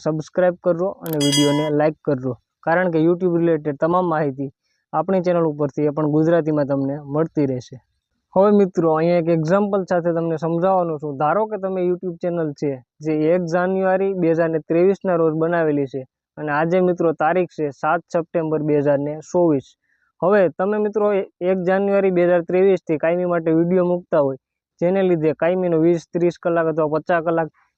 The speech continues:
એ રીતના વોચ ટાઇમ આવતો હોય ને એ બધો વોચ ટાઇમ છે જે એડ થતો જતો હોય છે. ત્યારબાદ હવે મિત્રો આજે તમે સાત સપ્ટેમ્બર બે હજાર ચોવીસથી લઈ અને સાત સપ્ટેમ્બર બે હજાર ત્રેવીસ સુધીની વાત કરીએ તો એ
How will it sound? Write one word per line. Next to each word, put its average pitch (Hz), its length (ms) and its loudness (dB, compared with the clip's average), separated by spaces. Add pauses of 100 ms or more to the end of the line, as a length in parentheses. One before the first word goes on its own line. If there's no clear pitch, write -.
(100)
એ 190 100 6
રીતના 190 300 2
વોચ 180 160 2
ટાઇમ 185 260 -2
આવતો 196 300 0
હોય 180 160 2
ને 165 140 2
એ - 60 2
બધો 165 280 2
વોચ 180 140 2
ટાઇમ 180 260 -2
છે 170 140 0
જે 156 60 2 (140)
એડ 160 160 -2
થતો 165 240 0 (220)
જતો 175 300 0
હોય 139 200 0
છે. 135 120 -10 (600)
ત્યારબાદ 190 480 2 (540)
હવે 202 200 0
મિત્રો 233 300 2
આજે 180 400 2
તમે 185 260 -2
સાત 190 180 0 (100)
સપ્ટેમ્બર 208 440 0 (120)
બે 175 180 4
હજાર 185 160 4 (240)
ચોવીસથી 196 580 2 (760)
લઈ 214 280 2
અને 185 220 -6
સાત 190 200 -2 (120)
સપ્ટેમ્બર 208 480 -4
બે 180 100 2
હજાર 185 100 2 (100)
ત્રેવીસ 196 360 2
સુધીની 190 380 0
વાત 165 240 0
કરીએ 151 320 0
તો 170 100 0
એ - 20 2